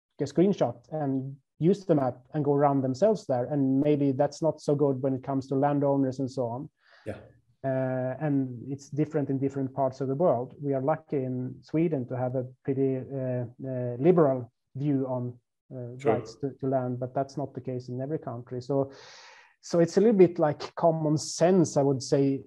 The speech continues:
Speaker 1: for that part. Uh, but from, for us, as I said, it's really important to have, uh,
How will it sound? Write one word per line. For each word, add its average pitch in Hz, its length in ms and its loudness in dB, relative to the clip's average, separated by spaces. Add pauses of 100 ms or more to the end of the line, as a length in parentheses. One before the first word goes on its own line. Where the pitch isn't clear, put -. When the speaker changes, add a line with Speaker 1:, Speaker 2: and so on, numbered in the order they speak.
(120)
Speaker 1:
for - 180 -4 (120)
that 180 260 4
part. 131 380 -2 (420)
Uh, 143 260 0
but 151 300 0 (160)
from, 160 140 4 (680)
for 180 140 6
us, 180 220 4
as 139 120 -4
I 151 60 2
said, 143 300 6
it's 147 260 -4
really 156 500 6
important 139 760 0
to 143 100 -2
have, 131 360 4
uh, 131 80 0